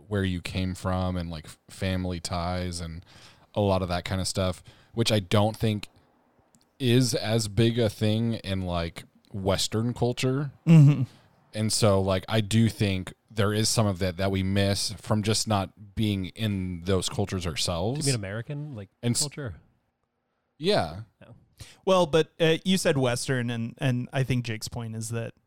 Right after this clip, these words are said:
Speaker 2: like, it's still American culture. It's, it's North American.
Speaker 3: It's,
Speaker 2: It's,
Speaker 3: it's
Speaker 2: it's still Western.
Speaker 3: Yeah.
Speaker 1: Yeah.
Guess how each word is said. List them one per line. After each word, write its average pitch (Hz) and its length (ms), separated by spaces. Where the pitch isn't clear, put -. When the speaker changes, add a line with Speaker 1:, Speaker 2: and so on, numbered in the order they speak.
Speaker 2:
like, 123 200
it's 135 160
still 147 240
American 107 480
culture. 110 340
It's, 110 200
it's - 240
North 123 260
American. 110 600
Speaker 3:
It's, 110 140
Speaker 2:
It's, 131 120
Speaker 3:
it's 131 120
Speaker 2:
it's 135 140
still 117 200
Western. 127 460
Speaker 3:
Yeah. 113 140
Speaker 1:
Yeah. 156 300